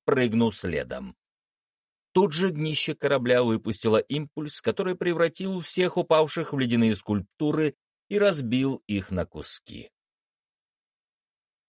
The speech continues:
«Как тебе метка Анастасии?» спросила Мия. «Неплохо», кивнул я. «Жаль, что она даже не грандмастер.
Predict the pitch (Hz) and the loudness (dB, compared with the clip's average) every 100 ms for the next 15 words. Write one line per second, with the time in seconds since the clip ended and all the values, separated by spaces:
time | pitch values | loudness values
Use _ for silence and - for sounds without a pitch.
0 | _ 160 151 - - 90 101 101 107 143 | _ -6 -4 -2 0 2 4 4 2 4
1 | 143 117 - 110 107 104 - 101 - 104 | 4 2 0 0 2 0 0 0 0 0
2 | 110 107 101 - - - 104 95 92 90 | 0 0 -8 -12 -8 0 2 2 2 0
3 | 82 73 67 58 - _ _ _ - 117 | -2 -6 -8 -12 -14 _ _ _ 0 0
4 | 104 95 98 - - _ _ 120 104 87 | 2 0 -2 -6 -20 _ _ 2 2 2
5 | 80 71 64 62 - _ _ _ - 127 | -2 -4 -8 -10 -16 _ _ _ -4 2
6 | 151 139 - 139 139 131 120 127 123 113 | 2 2 2 2 2 2 2 4 4 4
7 | 117 113 101 92 90 - - 90 90 | 4 2 0 0 -2 -6 -6 -6 -6